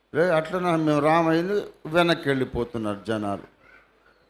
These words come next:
అరే, యేసయ్య మన కొరకు రక్తం చిందించాడని చెప్పి, ఇప్పుడు మళ్ళీ మమ్మల్ని రక్తం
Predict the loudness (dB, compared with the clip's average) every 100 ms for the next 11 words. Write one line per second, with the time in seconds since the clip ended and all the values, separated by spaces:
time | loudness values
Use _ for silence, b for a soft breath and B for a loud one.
0 | _ _ _ _ _ _ _ _ _ _
1 | _ _ _ _ _ _ _ _ _ _
2 | _ _ -8 -6 -6 -8 -16 _ _ _
3 | -10 -4 -4 0 0 0 2 0 0 0
4 | 0 2 2 0 -2 -2 0 0 2 2
5 | 2 0 0 0 0 -4 -4 -6 -6 -8
6 | -10 -20 _ _ _ _ _ _ _ _
7 | _ -8 -6 -2 -2 -2 -2 -2 0 0
8 | 0 -2 -4